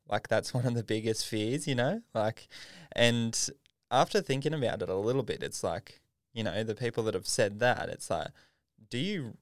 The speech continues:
do you actually have control over what <laughs> you're currently doing, or are you actually just in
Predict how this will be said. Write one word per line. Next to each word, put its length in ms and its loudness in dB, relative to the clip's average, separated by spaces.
do 80 -10
you 140 2
actually 420 2
have 220 2
control 560 4
over 220 4
what 240 4
<laughs> 20 -2
you're 220 0
currently 520 0
doing, 380 0
or 220 4
are 40 6
you 280 2
actually 380 2
just 320 -2
in 260 0